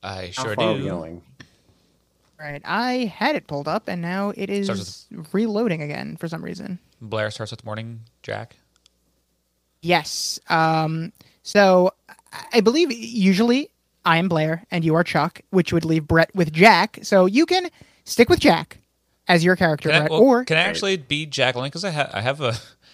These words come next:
Speaker 1: a joke, uh, for him that I'm gonna go a little off script.
Speaker 3: Okay, so Brendan is gonna be Jack. Brett, would you like to be Chuck, or would you like to steal Blair from me? I, I will give you the option.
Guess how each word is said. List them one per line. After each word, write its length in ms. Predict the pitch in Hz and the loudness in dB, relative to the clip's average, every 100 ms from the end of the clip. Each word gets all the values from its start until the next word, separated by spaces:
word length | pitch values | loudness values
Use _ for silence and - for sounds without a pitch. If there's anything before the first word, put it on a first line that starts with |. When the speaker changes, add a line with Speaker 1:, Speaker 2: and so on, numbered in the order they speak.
| _ _ _ _ _ - | _ _ _ _ _ -10
Speaker 1:
a 100 | 117 | -8
joke, 400 | 101 104 95 - - - | -6 -6 -6 -12 -20 -10
uh, 400 | 90 82 80 80 - _ _ _ _ _ _ | -8 -6 -8 -10 -16 _ _ _ _ _ _
for 160 | - 95 | -8 -6
him 360 | 90 82 76 90 | -6 -10 -12 -12
that 100 | 98 | -10
I'm 80 | 95 | -8
gonna 160 | 95 92 | -8 -8
go 200 | 87 87 | -6 -4
a 20 | |
little 200 | 87 85 | -4 -6
off 200 | 85 85 - | -6 -6 -8
script. 480 | - 87 - - _ _ _ _ _ _ _ _ - | -8 -10 -10 -20 _ _ _ _ _ _ _ _ -6
Speaker 3:
Okay, 240 | 175 302 | 2 2
so 140 | 294 170 | 2 -4
Brendan 480 | 160 214 339 190 185 | 0 0 0 -2 -4
is 220 | - 170 | -8 -6
gonna 140 | 180 | -4
be 100 | 160 | -2
Jack. 380 | 160 190 165 - _ _ _ _ _ _ _ _ _ _ | 0 2 2 -4 _ _ _ _ _ _ _ _ _ _
Brett, 160 | 269 254 | -4 -4
would 160 | 214 | -4
you 60 | 226 | 0
like 120 | 277 | -2
to 60 | 262 | -2
be 100 | 240 | -4
Chuck, 260 | - 277 - | -2 -2 0
or 100 | 214 | 0
would 140 | 190 | 0
you 60 | 208 | 0
like 120 | 214 | 0
to 80 | 220 | -2
steal 300 | - 226 220 | -4 0 0
Blair 220 | 180 190 | 2 0
from 160 | 165 131 | -2 -10
me? 100 | 151 | -10
I, 160 | 151 160 | -10 -4
I 100 | 185 | 2
will 100 | 170 | 2
give 180 | 170 190 | 2 2
you 60 | 190 | 2
the 100 | 175 | 2
option. 320 | 165 - 160 | 0 -4 -14